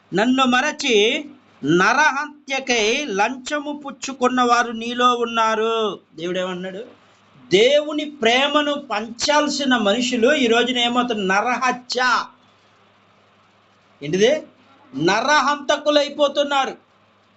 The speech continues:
దేనికోసం? డబ్బు కోసం, ధనము కోసం. ఈరోజు దేవుడు మొ-, బహు, బహు సూటిగా మాట్లాడుతున్నాడు మనతో. ఈ రోజున దేవుని మందిరంకి వెళ్తున్న పిల్లలందరితో దేవుడు ఏం మాట్లాడుతున్నాడంటే,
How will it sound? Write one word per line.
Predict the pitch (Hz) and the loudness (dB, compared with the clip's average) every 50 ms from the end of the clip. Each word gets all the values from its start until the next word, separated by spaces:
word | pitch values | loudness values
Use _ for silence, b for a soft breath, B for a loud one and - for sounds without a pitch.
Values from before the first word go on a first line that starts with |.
| _ _ _ _ _ _ _ _ _ _ _ _ _ _ _ _ 135 131 | _ _ _ _ _ _ _ _ _ _ _ _ _ _ _ _ _ -2
దేనికోసం? | 196 226 277 302 320 302 - 302 302 285 294 302 302 311 302 294 - - - - | 0 2 2 2 0 0 0 0 0 2 2 0 0 2 0 -2 -6 -8 -2 0
డబ్బు | 208 214 220 - 196 208 294 330 | 2 2 2 -2 -4 -2 -2 0
కోసం, | 262 294 285 277 254 247 - 254 220 - - - - | 2 2 2 2 2 -2 -4 -8 -8 -8 -10 -8 -2
ధనము | 185 190 220 247 285 311 302 320 | 0 0 0 0 -4 -6 -6 -6
కోసం. | - - 294 277 254 - - 254 247 214 156 - - _ _ _ _ _ _ _ _ _ _ _ _ _ _ _ _ _ _ _ _ _ _ _ _ _ _ _ _ _ _ _ _ _ _ _ _ _ _ - | -6 0 0 0 0 0 -2 -4 -4 -4 -6 -8 -14 _ _ _ _ _ _ _ _ _ _ _ _ _ _ _ _ _ _ _ _ _ _ _ _ _ _ _ _ _ _ _ _ _ _ _ _ _ _ 0
ఈరోజు | 180 247 302 294 294 | 2 2 2 2 0
దేవుడు | 247 196 247 254 285 311 311 302 302 302 | -6 -2 0 2 2 2 0 -2 -4 -4
మొ-, | 294 262 254 262 262 262 | -2 0 0 -2 -2 -2
బహు, | 196 226 254 294 - 254 277 277 277 262 247 | 0 0 0 0 -2 -10 -10 -12 -12 -10 -4
బహు | 180 214 247 277 254 - | 0 0 0 0 -2 -4
సూటిగా | - - 269 294 320 - - 330 311 311 311 | 0 2 2 4 2 2 0 0 0 0 0
మాట్లాడుతున్నాడు | 302 302 277 254 254 - 262 262 254 254 240 226 240 226 214 202 | 0 -2 -4 -6 -2 -2 -2 -2 -2 -4 -8 -10 -8 -8 -6 -6
మనతో. | 202 202 190 - 131 - - _ _ _ _ _ _ _ _ _ _ _ _ _ _ _ - 165 | -6 -6 -8 -10 -14 -16 -18 _ _ _ _ _ _ _ _ _ _ _ _ _ _ _ -2 2
ఈ | |
రోజున | 208 277 294 294 302 294 | 2 2 2 0 -2 -4
దేవుని | 240 214 254 269 294 320 311 311 | -2 0 2 2 2 2 0 0
మందిరంకి | 302 294 285 285 285 294 285 285 269 277 | 2 2 2 2 0 0 -2 -2 0 -2
వెళ్తున్న | 262 262 262 269 240 254 | -2 -2 0 -2 -2 -2
పిల్లలందరితో | 247 254 247 254 269 262 262 262 269 285 302 311 311 311 311 269 294 294 | -2 -2 -2 0 0 0 0 0 -2 -2 -6 -4 -2 -4 -4 -2 -4 -4
దేవుడు | 285 233 254 254 262 254 | -2 0 0 0 0 0
ఏం | 247 240 240 247 | -2 0 0 0
మాట్లాడుతున్నాడంటే, | 240 220 - 220 220 208 208 - 214 196 190 185 170 165 165 156 - 156 147 147 170 226 262 - | 0 0 0 -2 -4 -4 -4 -6 -6 -4 -4 -2 -2 -4 -6 -4 -4 -4 -2 -2 -2 -4 -4 -8